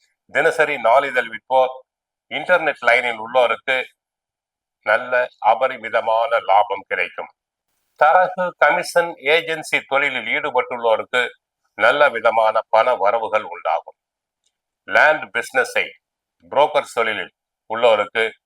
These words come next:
சாதுரியமாக பேசி விற்பனை செய்வீர்கள். கை நிறைய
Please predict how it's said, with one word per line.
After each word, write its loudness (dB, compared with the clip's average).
சாதுரியமாக 2
பேசி -6
விற்பனை 0
செய்வீர்கள். -2
கை 4
நிறைய -2